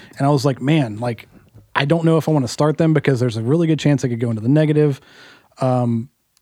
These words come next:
so Josiah went and f-, and got one of our Wasted Local Talent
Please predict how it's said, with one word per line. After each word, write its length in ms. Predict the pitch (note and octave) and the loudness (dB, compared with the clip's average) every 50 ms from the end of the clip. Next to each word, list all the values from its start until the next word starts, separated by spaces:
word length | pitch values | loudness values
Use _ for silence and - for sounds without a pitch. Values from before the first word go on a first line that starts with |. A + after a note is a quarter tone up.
| _ _ _ _ - - | _ _ _ _ -16 -14
so 520 | - - D#3 C#3+ C#3 C3+ C3+ C3 B2+ - _ _ _ | -2 0 2 4 4 4 2 0 -2 -8 _ _ _
Josiah 480 | - B2+ C#3 B2+ - - C#3 C#3 C#3+ C#3 | -2 -2 -2 0 0 0 2 2 2 2
went 180 | C#3 C#3+ C#3 C3 | 2 0 0 0
and 80 | B2+ | -2
f-, 400 | A#2 - - - - - - _ _ - | -4 -4 -12 -16 -18 -20 -20 _ _ -4
and 200 | D3+ C3 B2+ B2 | -2 0 0 0
got 300 | C3+ C3 C3 C3 B2+ - | 2 0 0 0 -2 0
one 120 | C#3+ C#3+ | 0 2
of 100 | C#3+ C3 | 2 2
our 120 | C3 B2+ B2 | 2 0 0
Wasted 320 | B2+ C3 C#3+ - - C#3+ | 2 0 0 0 0 0
Local 380 | C#3 C#3 B2+ - C3+ B2+ A#2 - _ _ _ | 0 0 0 0 -2 -4 -4 -8 _ _ _
Talent 420 | - D3+ C#3+ C#3 C3+ C3 A#2+ A#2 | -2 0 2 2 2 2 0 -2